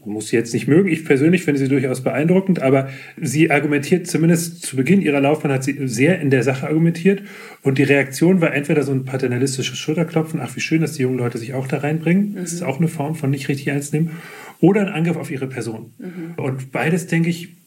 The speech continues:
Speaker 1: wird dem nicht gerecht. Es geht doch um die Sache. Und dann muss man fragen, gibt es einen menschengemachten Klimawandel? Wenn ja, was kann man dagegen tun? Wie dringlich ist das? Und nicht, wie finde ich diese Person? Aber hauptsächlich darüber wird diskutiert.
Speaker 2: Mhm.
Speaker 1: Das ist bei ganz vielen anderen Themen auch so, dass über die Person diskutiert wird, finde ich die gut, finde ich die schlecht.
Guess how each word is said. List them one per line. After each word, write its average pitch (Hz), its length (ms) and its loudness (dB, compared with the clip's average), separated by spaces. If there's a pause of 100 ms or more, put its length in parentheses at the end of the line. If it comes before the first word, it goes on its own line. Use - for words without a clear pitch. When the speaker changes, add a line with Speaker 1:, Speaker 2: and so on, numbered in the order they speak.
Speaker 1:
wird 139 260 -4
dem 165 160 4
nicht 165 220 -2
gerecht. 202 240 -2
Es - 80 -8
geht 165 160 -2
doch - 240 -6
um 165 140 2
die 165 40 4
Sache. 180 280 0
Und 135 160 -2
dann 139 140 2
muss 165 120 2
man 160 100 0
fragen, 139 220 -2 (400)
gibt 202 220 0
es - 100 -8
einen 175 60 4
menschengemachten 151 760 -2
Klimawandel? 135 720 -2
Wenn 127 180 0
ja, 147 320 0
was 120 200 -6
kann 151 120 -6
man 135 80 -2
dagegen 127 300 -4
tun? 165 360 2
Wie 135 120 -4
dringlich 135 340 0
ist 165 220 -2
das? 180 280 -6 (320)
Und 143 280 -2
nicht, 180 280 2
wie 147 120 0
finde 160 240 -2
ich 160 80 -4
diese 147 180 -6
Person? 135 380 -4
Aber 135 200 -4
hauptsächlich 165 480 -4
darüber 143 300 -4
wird - 140 -6
diskutiert. 143 360 -6
Speaker 2:
Mhm. 196 280 -12
Speaker 1:
Das 131 120 0
ist 135 60 -6
bei 156 80 0
ganz 139 220 -4
vielen 156 180 -4
anderen 135 240 -2
Themen 131 240 -2
auch 123 140 -6
so, 131 160 -8
dass 123 160 -6
über 135 100 -4
die 127 120 0
Person 139 420 2
diskutiert 160 440 -2
wird, 139 120 -6
finde 127 180 -4
ich 127 80 -6
die 135 100 -6
gut, 156 200 -2
finde 139 180 -4
ich 135 80 -8
die 135 100 -8
schlecht. 143 280 -6